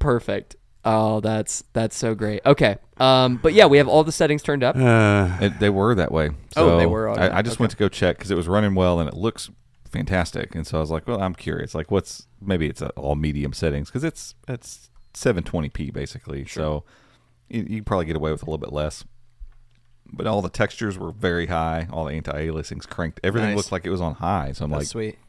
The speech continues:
Speaker 3: "Wow, okay." So I'm, I'm impressed.
Speaker 1: Uh, fans definitely were kicking on.
Speaker 3: Oh yeah, I can hear 'em from over here. Um,
Speaker 1: And, uh,
Speaker 3: but that's just part of it. It's going.
Speaker 2: I thought it was my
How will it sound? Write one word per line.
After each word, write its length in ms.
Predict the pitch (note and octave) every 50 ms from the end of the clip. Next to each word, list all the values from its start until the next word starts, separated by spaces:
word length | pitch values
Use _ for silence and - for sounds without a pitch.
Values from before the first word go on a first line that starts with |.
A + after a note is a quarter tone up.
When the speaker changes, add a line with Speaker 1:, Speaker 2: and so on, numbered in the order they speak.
| _ _ _ _ _ -
Speaker 3:
"Wow, 280 | - E2+ G2+ A#2+ F#2+ - - _ -
okay." 280 | G2 A#2+ - C3 C3 B2
So 220 | - - G#2 G#2 G2+
I'm, 100 | - - _ _ _ _ - _ _ _ _ - -
I'm 140 | - G2+ B2+
impressed. 340 | C#3+ - G2+ G2 A2 - A2
Speaker 1:
Uh, 140 | A2+ G#2+ A#2
fans 400 | - - C#3 C#3+ D3 D3 C#3+ -
definitely 320 | D3+ C3 - D#3+ C#3+ C#3
were 100 | C#3 C#3
kicking 300 | C#3 - D3+ - - C3
on. 220 | A#2 A2 A2+ - - -
Speaker 3:
Oh 100 | - E2
yeah, 180 | D#2+ E2 - -
I 60 | F2+ G2
can 60 | E2+
hear 140 | E2 D#2 D2
'em 80 | C2
from 140 | - B1 C2
over 120 | D2 - -
here. 200 | D#2+ C2 A#1+ - - - - -
Um, 320 | C#2+ D2 C#2+ C#2+ C#2 C#2 -
Speaker 1:
And, 420 | A2+ A2 G#2 G#2 G#2 G#2 G2+ G2+
uh, 240 | G2+ G2+ G2+ G#2 G#2 - - C3+ - - _ -
Speaker 3:
but 120 | E2+ E2+
that's 160 | F#2 F2+ -
just 140 | - G2+ -
part 200 | - D#2 D#2+ D#2+
of 140 | F2 F2 -
it. 80 | A1
It's 140 | C#2 D#2+ -
going. 300 | - F2+ F2+ F2 E2 - -
Speaker 2:
I 160 | F2+ F#2 F2
thought 180 | - F#2 F2+ F2
it 40 | F2
was 120 | E2+ F2+
my 240 | F2+ E2+ E2+ E2